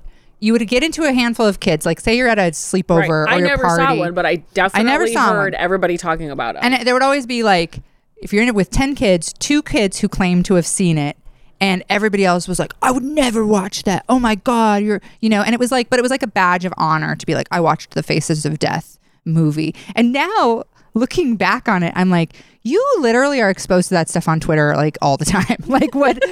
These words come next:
Speaker 1: what we were so, like, urban legendy and, like,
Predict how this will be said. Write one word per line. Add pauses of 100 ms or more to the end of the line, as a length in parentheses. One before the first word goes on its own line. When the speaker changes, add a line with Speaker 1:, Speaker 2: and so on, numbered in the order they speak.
Speaker 1:
what
we
were
so,
like, (320)
urban
legendy
and,
like,